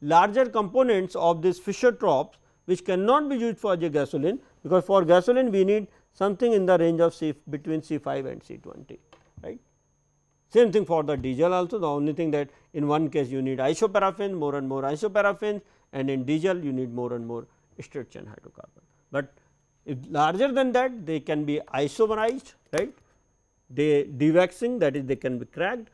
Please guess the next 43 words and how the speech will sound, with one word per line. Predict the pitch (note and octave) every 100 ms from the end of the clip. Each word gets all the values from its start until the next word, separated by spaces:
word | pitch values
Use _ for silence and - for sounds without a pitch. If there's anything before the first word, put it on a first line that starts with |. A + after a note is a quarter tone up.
| _
So, | -
you | E3
have | F3+ F#3
to |
take | - A3 B3
it | B3
in | A#3+
a | A#3
separate | G#3+ G3 A#3 G#3
reactor | A3 G#3+ B3 -
and | F3 E3
again | D#3+ A#3 B3 B3 _ _ C3+
do | C#3+
the | C#3+ D3+ E3 _
conversion, | D3+ A#2+ G#2+ G#2 - _ _ _ _ -
right. | A#3+ _ _ -
And | D#3+
that | A3 B3+
is | B3+
the | A3 A3+ - _ -
concept | F3+ F3+ G3 -
of | D#3 C3+
the | C#3+ C#3 _ _
Fischer-Tropsch | - F#3+ A#3+ A#3+ A#3 A3
reaction | A#3 - A#3
or | A3+ D#3
gas | B2+ D3 G3
to | -
liquid | A3+ G#3 G#3+ G#3
reaction, | A3 - A3 G#3
biomass | C#3+ D#3 A3 A3+ -
conversion | G#3+ G#3+ G#3+ G3+
to |
liquid | G#3 G3+ - F#3+
reaction. | G3+ G3+ G#3+ G#3 _ _ -
So, | E3 E3 D#3 _
the | D#3
new | D#3+ G#3 C#4+
technology | A3 - G3 G3 F3+ F#3 F#3+ _
need | F3 G3 -
to | G3
be | C#3+
developed | A#2 A#2+ A2+ A#2+